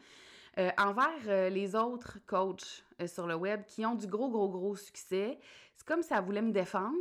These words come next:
là, tu sais, que j'avais pas ce gros, gros succès-là encore, je sais pas trop. Et cette personne-là m'a dit, euh, que c'était donc ben pas juste, puis tu sais, elle m'a dit « Comment ça se fait que, tu sais, tu continues quand même ? »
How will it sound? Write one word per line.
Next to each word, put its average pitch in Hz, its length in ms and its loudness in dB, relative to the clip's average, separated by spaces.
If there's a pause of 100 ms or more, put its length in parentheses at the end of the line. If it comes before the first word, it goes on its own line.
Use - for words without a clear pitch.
(100)
là, 302 120 -2
tu 302 60 -12
sais, 277 80 -8
que 233 60 -4
j'avais 208 180 2
pas 240 120 -4
ce 240 140 -6
gros, 202 300 -2
gros 202 280 -4
succès-là 202 500 -4
encore, 190 480 -2
je 214 100 -6
sais 196 160 -8
pas 190 120 -6
trop. 254 340 -6 (560)
Et 220 100 0
cette 220 200 -2
personne-là 226 500 0
m'a 220 200 0
dit, 226 680 -2 (140)
euh, 175 1120 -2 (1200)
que 208 120 0
c'était 190 180 -2
donc 202 260 2
ben 240 180 2
pas 214 200 0
juste, 226 640 -2
puis 190 220 -8
tu - 100 -20
sais, 226 120 0
elle 208 160 0
m'a 185 100 2
dit « 175 180 -6
Comment 214 240 0
ça 214 140 -2
se 208 80 -12
fait 262 140 -4
que, 208 160 -4
tu 185 160 -8
sais, 214 60 -8
tu - 120 -18
continues 196 640 -2
quand 185 360 0
même ? » 160 560 -6